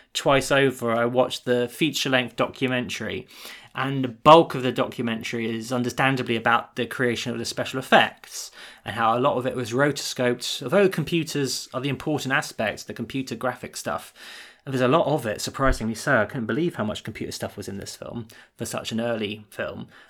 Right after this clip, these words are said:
The, the, all, most of the human stuff is animated and rotoscoped, and all the documentary is about that, really.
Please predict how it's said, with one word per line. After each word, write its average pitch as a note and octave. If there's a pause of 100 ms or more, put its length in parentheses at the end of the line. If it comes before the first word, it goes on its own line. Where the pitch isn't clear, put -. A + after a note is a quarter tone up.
(180)
The, B2
the, -
all, F#3
most F#3+
of -
the E3+
human D#3+
stuff D3
is B2+
animated A#2
and G#2+
rotoscoped, A2+
and A2+ (440)
all E3+
the D#3+
documentary C3
is A2+
about A2
that, G#2+
really. G#2+